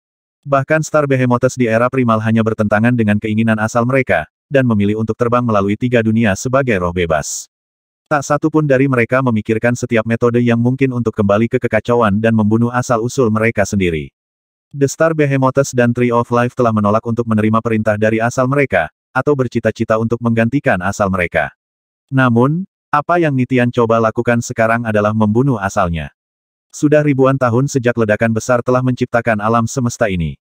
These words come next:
Namun, tidak ada satupun preseden di mana ciptaan mencoba membunuh asal-usul mereka sendiri. Itu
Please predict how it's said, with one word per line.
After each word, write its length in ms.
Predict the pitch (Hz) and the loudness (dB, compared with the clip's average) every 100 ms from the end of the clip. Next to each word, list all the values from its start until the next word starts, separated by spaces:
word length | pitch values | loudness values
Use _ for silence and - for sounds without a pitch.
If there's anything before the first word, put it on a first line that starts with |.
| _ _ | _ _
Namun, 560 | 135 131 113 120 156 185 _ _ | -2 0 2 2 0 -4 _ _
tidak 300 | - 151 143 | 0 2 4
ada 60 | 143 | 0
satupun 420 | 139 131 139 143 | 0 -2 0 0
preseden 480 | 135 123 - 117 110 | 0 0 0 2 2
di 140 | 110 107 | 2 2
mana 180 | 107 | 2
ciptaan 400 | 120 135 - 113 | 0 -2 0 0
mencoba 400 | 117 110 110 104 | 0 0 0 0
membunuh 380 | 107 107 107 110 | 0 0 0 0
asal-usul 560 | 113 117 123 113 - 135 | -2 -2 -2 -2 0 0
mereka 320 | 117 113 117 | 0 -2 -2
sendiri. 480 | 101 104 90 80 69 _ _ _ _ _ - | -2 0 -2 -4 -8 _ _ _ _ _ -8
Itu 180 | 147 160 | -4 0